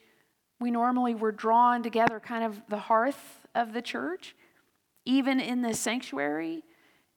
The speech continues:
even around the baptismal font, the prayer rail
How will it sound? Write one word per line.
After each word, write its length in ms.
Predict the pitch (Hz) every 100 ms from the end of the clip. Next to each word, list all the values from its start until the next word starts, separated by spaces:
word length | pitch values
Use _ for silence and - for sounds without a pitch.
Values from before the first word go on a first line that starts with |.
| _
even 640 | 240 254 247 254 254 240 -
around 340 | - 226 233 226
the 60 |
baptismal 600 | 214 214 208 - 269 285 269
font, 580 | - 269 277 269 269 - _ _ _ _
the 80 | 214
prayer 340 | - 269 269
rail 520 | 262 262 262 262 254